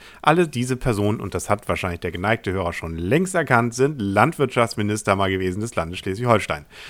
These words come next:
Und Herr von Bötticher, Doktor von Bötticher, ist es nämlich aktuell. Und ich muss zu meiner tiefen Schande gestehen, dass ich das bis gestern noch nicht wusste. Aber das kann wahrscheinlich auch damit zu tun haben, dass ich persönlich einfach mit Landwirtschaft relativ wenig, ähm, direkt persönlich jetzt am Hut habe, zumindest mit dem,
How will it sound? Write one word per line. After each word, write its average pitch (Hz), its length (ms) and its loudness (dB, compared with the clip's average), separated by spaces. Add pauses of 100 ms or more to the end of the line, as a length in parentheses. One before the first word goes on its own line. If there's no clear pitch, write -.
(140)
Und 107 180 -2
Herr 120 140 2
von 87 160 -2
Bötticher, 127 480 2
Doktor 135 320 0
von 110 180 0
Bötticher, 87 560 -4
ist 104 120 -4
es 101 100 -10
nämlich 113 220 -2
aktuell. 120 480 0 (320)
Und - 120 -4
ich 123 60 -2
muss 143 160 0
zu 117 80 -4
meiner 110 400 0
tiefen 214 240 -2
Schande 104 260 2
gestehen, 101 380 -2
dass 98 160 0
ich 95 80 -6
das 98 200 0
bis - 260 -10
gestern 135 400 0
noch 82 160 -4
nicht 120 200 -2
wusste. - 360 0 (580)
Aber 117 120 0
das 113 140 0
kann 139 180 2
wahrscheinlich 107 300 4
auch 101 80 -2
damit 113 320 2
zu - 100 -8
tun 104 240 -4
haben, 101 240 0
dass 101 200 -4
ich 101 100 -16
persönlich 98 480 -4
einfach 98 240 -6
mit 95 120 -8
Landwirtschaft 127 680 -2 (300)
relativ 107 640 2
wenig, 92 480 -4 (100)
ähm, 107 360 -2
direkt 98 420 0
persönlich 98 500 -4
jetzt - 340 -4
am 104 200 -2
Hut 123 240 0
habe, 117 220 8
zumindest 107 280 -4
mit 101 140 -4
dem, 104 220 -2